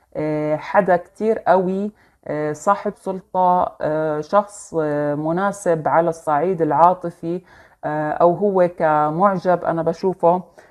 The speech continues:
فهذا الشخص، آه، معقول كتير يكون، آه، برجه مائي مثلًا.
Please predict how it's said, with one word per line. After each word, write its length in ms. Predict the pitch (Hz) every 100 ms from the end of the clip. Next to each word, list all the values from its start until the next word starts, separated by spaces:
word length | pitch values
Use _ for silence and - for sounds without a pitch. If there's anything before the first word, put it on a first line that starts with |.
| _
فهذا 380 | 175 170 208 175
الشخص، 500 | - 196 196 - 151
آه، 240 | 151 156
معقول 380 | 160 147 185 185
كتير 460 | 175 - 175 180
يكون، 580 | 165 165 175 175 165 165
آه، 280 | 160 156 156
برجه 460 | 156 185 170 165 160
مائي 360 | 170 185 170
مثلًا. 500 | 170 170 180 185 214